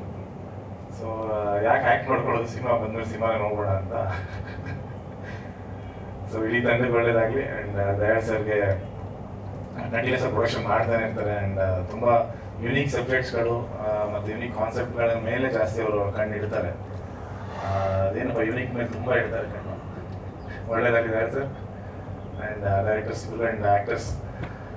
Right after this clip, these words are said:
ಆ, ದೇವಯ್ಯ and, ಆ, ಸಾತ್ವಿಕ್ ಇಬ್ರು ಒಳ್ಳೇದಾಗ್ಲಿ, ತುಂಬ ಚೆನ್ನಾಗಿ ಮಾಡಿದ್ದಾರೆ ಅಂತ ಹೇಳ್ತಾ ಇದ್ರು. So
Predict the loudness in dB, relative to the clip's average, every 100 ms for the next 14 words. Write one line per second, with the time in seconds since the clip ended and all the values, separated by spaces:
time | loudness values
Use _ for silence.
0 | -10 -8 -4 0 2 6 8 8 6 2
1 | 2 4 6 4 2 0 0 0 -2 -4
2 | -6 -2 -2 0 2 0 -2 -6 -8 -6
3 | -2 0 2 2 2 0 0 0 0 0
4 | 0 0 -4 -6 -8 -6